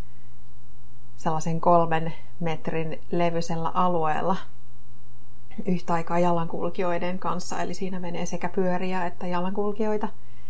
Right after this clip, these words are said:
Niin mua vastaan tuli sellainen nuori mies, joka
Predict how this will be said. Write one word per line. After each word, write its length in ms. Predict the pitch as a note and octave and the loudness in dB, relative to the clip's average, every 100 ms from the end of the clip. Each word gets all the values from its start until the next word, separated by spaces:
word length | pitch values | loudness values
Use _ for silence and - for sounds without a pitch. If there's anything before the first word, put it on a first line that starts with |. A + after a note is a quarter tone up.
| - - - | 0 0 0
Niin 280 | F#3 F3 D#3+ | 0 2 2
mua 260 | E3 E3 E3 | 0 0 0
vastaan 460 | E3+ - - E3 | 0 0 0 0
tuli 220 | E3 E3 E3+ | 0 0 0
sellainen 420 | E3 D#3 E3+ F3+ | 0 0 0 0
nuori 280 | F3+ F3 E3+ | 2 2 0
mies, 300 | D#3+ F3+ F#3+ | 0 0 0
joka 220 | F3+ | 0